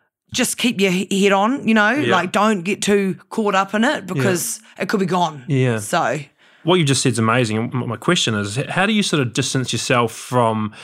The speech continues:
Speaker 2: someone saying that you might not fit into the company's vision right now and not take that personally? You know, when someone's like, "Hey, um, it's not working,"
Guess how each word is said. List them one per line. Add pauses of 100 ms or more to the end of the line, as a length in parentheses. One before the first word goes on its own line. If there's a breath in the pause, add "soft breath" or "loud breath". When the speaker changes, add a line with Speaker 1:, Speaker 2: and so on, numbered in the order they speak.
(380 loud breath)
Speaker 2:
someone
saying
that
you
might
not
fit
into
the
company's
vision
right
now
and
not
take
that
personally?
You
know,
when
someone's
like,
"Hey, (280 loud breath)
um,
it's
not
working,"